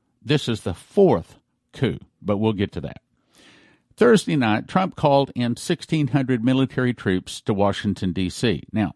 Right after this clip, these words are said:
the public was told that this was to protect, uh, the, the White House from all of the lawlessness in the street.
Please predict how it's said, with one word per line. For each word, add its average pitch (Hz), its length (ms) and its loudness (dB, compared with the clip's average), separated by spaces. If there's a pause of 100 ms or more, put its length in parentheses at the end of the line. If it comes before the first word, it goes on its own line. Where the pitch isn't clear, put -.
(680)
the 110 220 -2
public 214 600 0
was 95 200 -6
told 82 420 -2
that 107 140 -4
this - 260 -2
was 107 400 0 (280)
to 143 140 0
protect, - 600 -4 (640)
uh, 107 260 2
the, 110 200 -6
the 120 120 -6
White 120 280 0
House 113 360 0
from 113 240 -2
all 107 240 4
of 101 120 -2
the 101 260 0 (420)
lawlessness 120 720 4
in 98 80 0
the 90 100 -2
street. - 440 -14